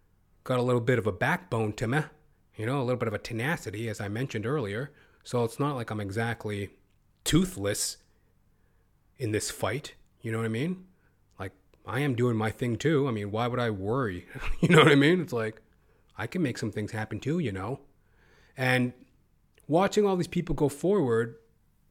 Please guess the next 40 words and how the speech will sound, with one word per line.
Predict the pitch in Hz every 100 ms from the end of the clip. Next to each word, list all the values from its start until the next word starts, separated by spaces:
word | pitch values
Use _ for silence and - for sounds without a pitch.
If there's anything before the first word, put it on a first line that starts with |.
| _ _ _ _ _ _ _ _ -
and | 135 131 127 127 156
watching | 190 185
all | 180
this | 143
great | 120 151 143
content | 147 160 156 127 131 131
and | 123 117 -
people | 147 131
talking | - 139 135
about | 120 120
this, | 131
talking | 147 131
about | 120 113
that, | 160 156 147 - _ _ _ _ -
sometimes | 214 190 202 156
you |
get | 170 -
caught | 139 156
up | 151
in | 135 135 135 - _ -
the |
hype. | 117 - 135 - - - - _ _ _ _ _ _ _ - _
And | -
to | 123
bring | 139 135
it | 117
back | 131 -
to | 120
that | 110
example, | 104 123 156 147 101 104 117 _ _ _
if | 147 -
everybody | 208 233 202 202 196
in | 185
town's | 190 196 170
talking | - 180 180
about | 175 180 170
this | 156
great | - 160 202 196 170
new | 175 180 175
restaurant | 151 190 185 - 160 156 127 -